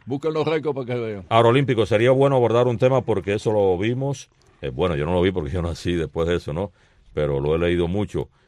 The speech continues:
Speaker 2: En los años, eh, sesenta, sobre todo cuando comenzó el béisbol en República Dominicana, a hacer béisbol fuerte en los años cincuenta, eh, sesenta, setenta, la inmensa mayoría de los peloteros estrellas de las Grandes Ligas jugaban,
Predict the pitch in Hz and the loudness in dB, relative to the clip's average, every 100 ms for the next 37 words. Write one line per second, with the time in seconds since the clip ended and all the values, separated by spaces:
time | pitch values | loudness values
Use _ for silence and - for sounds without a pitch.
0 | _ 78 76 73 98 101 98 90 82 78 | _ -8 -6 -4 -2 -2 -2 -2 -2 -4
1 | 73 71 67 - 71 67 65 64 - 82 | -4 -6 -8 -10 -8 -6 -6 -8 -8 -4
2 | 110 107 95 104 104 - _ _ 65 64 | -4 -4 -6 -6 -6 -10 _ _ -12 -8
3 | 80 82 69 71 65 65 65 67 82 78 | -6 -6 -8 -10 -10 -10 -10 -8 -8 -6
4 | 80 80 73 65 60 60 - 67 69 78 | -6 -6 -8 -10 -14 -18 -16 -14 -12 -8
5 | 80 76 71 85 80 - 65 - 76 76 | -8 -8 -8 -8 -10 -12 -12 -8 -8 -6
6 | 80 - 82 76 71 76 80 78 87 82 | -8 -6 -6 -6 -10 -10 -12 -10 -12 -8
7 | 92 90 120 _ _ _ _ _ 67 65 | -8 -8 -14 _ _ _ _ _ -10 -10
8 | - 76 92 95 87 - 82 98 101 117 | -10 -6 -4 -4 -6 -6 -6 -4 -4 -4
9 | 110 _ _ 85 87 90 120 135 117 107 | -8 _ _ -4 -2 0 -2 -2 -4 -2
10 | 98 104 90 73 73 73 78 73 92 92 | 0 0 0 -2 -4 -4 -6 -4 -4 -4
11 | - _ _ - 73 90 87 67 58 - | -8 _ _ -14 -10 -4 -4 -4 -12 -12
12 | 71 69 92 90 95 90 - _ _ - | -8 -6 -6 -6 -6 -6 -10 _ _ -10
13 | 76 87 90 85 | -4 -2 -4 -6